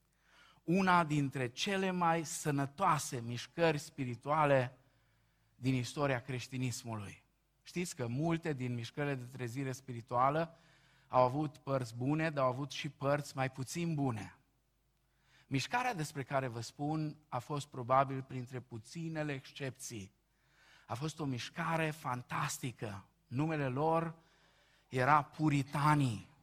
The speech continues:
Numele acesta li s-a dat de la faptul că ei urmăreau să trăiască o viață curată. Ei s-au desprins din Biserica Angliei, s-au desprins din, din bisericile tradiționale de atunci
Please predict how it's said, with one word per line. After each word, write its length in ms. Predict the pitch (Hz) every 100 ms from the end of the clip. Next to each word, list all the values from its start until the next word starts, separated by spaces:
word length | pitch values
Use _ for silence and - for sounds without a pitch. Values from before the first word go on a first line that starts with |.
| _ _ _ _ _ _ _ _
Numele 380 | - 123 196 254
acesta 580 | 220 - 160 165 - 123
li 120 | 127
s-a 200 | 131 127
dat 300 | 120 160 175
de 80 | 156
la 140 | 135
faptul 480 | 120 160 151 - 143
că 120 | -
ei 340 | 127 131 143 143
urmăreau 680 | 135 117 113 113 151 160 160
să 200 | - 120
trăiască 600 | 113 113 127 143 - 143
o 60 |
viață 460 | 123 120 131 131 123
curată. 560 | - 123 123 123 117 117
Ei 200 | 117 151
s-au 180 | 147
desprins 840 | 127 117 - 151 165 170 180 - - - - -
din 200 | 131 123
Biserica 500 | 113 - 147 139 123
Angliei, 840 | 123 143 165 160 170 175 175 170 - - -
s-au 200 | - 131
desprins 600 | 123 123 - 156 175 165
din, 320 | 143 135 123 -
din 200 | 120 120
bisericile 840 | 120 - 156 151 135 135 127 120 -
tradiționale 840 | 123 123 123 - 123 139 160 156
de 120 | 135
atunci 640 | 120 - 147 165 175 - -